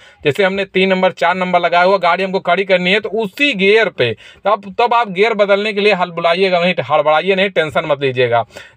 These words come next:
जिस गियर पर गाड़ी है उसी गियर पे गाड़ी खड़ी कर लेंगे। ठीक है, चार नंबर पर है, चार नंबर पर ही खड़ी कर लिए, कोई दिक्कत नहीं। खड़ी होकर गाड़ी तुरंत न्यूट्रल किए,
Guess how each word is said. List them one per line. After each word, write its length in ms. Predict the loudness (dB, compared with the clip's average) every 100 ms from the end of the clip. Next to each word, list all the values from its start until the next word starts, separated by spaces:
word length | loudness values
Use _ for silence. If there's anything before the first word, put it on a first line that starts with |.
| -6
जिस 240 | -4 -4
गियर 300 | -2 0 0
पर 160 | -2 0
गाड़ी 260 | 2 0
है 60 | 0
उसी 220 | -2 -4 -2
गियर 180 | 0
पे 100 | 0
गाड़ी 240 | 0 0 -2
खड़ी 220 | -4 -4
कर 160 | -2 0
लेंगे। 280 | 0 -2 -4 -8 -20 -12 -6
ठीक 140 | -2
है, 60 | -2
चार 280 | 0 -2 0
नंबर 280 | -2 -2 0
पर 180 | 2
है, 80 | 0 0
चार 240 | -2 -2
नंबर 220 | -2 -2
पर 140 | -2 -2
ही 60 |
खड़ी 240 | -2 -4 -2
कर 120 | -2
लिए, 260 | -2 -4 -6 _ _ 0
कोई 160 | 0
दिक्कत 320 | 0 -2 -2 0
नहीं। 200 | -2 -2
खड़ी 260 | -4 -2
होकर 220 | -2 -2 0
गाड़ी 240 | 0 0
तुरंत 220 | -2 -4
न्यूट्रल 320 | -4 -2 -2
किए, 240 | 0 0